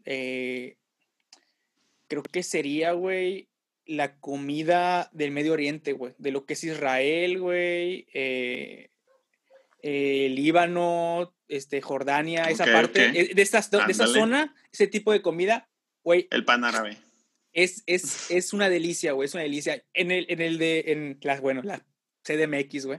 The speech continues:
Speaker 1: este, todos los
Speaker 2: Gracias.
Speaker 1: años, que bueno, no sé este año si pase, güey, este, hay un, hay un festival gu-, este, gourmet, o una cosa así que es, haz de cuenta que en Reforma,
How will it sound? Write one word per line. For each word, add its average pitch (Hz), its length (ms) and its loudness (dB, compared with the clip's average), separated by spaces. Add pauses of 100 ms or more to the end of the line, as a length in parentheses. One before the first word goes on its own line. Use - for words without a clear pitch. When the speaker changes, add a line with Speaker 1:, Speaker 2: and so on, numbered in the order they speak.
(720)
Speaker 1:
este, 156 340 -2
todos 175 220 6
los 185 120 10
Speaker 2:
Gracias. 170 180 4
Speaker 1:
años, 196 300 2
que 170 120 2
bueno, 151 180 4
no 151 120 -2
sé 185 80 2
este 165 180 0
año 156 140 0
si 151 140 -6
pase, 151 340 -2
güey, 165 260 2 (120)
este, 143 360 -6
hay 139 480 0
un, 143 540 -8 (100)
hay 143 200 -2
un 156 100 -6
festival 151 420 -2
gu-, 156 240 -4
este, 131 680 -4
gourmet, 147 880 -4
o 139 80 -4
una 160 240 -6 (100)
cosa 180 180 -8
así 170 200 -8
que - 100 -4
es, - 200 -6 (360)
haz 170 80 -2
de 180 80 0
cuenta 185 240 0
que 180 80 0
en 165 80 -2
Reforma, 180 600 0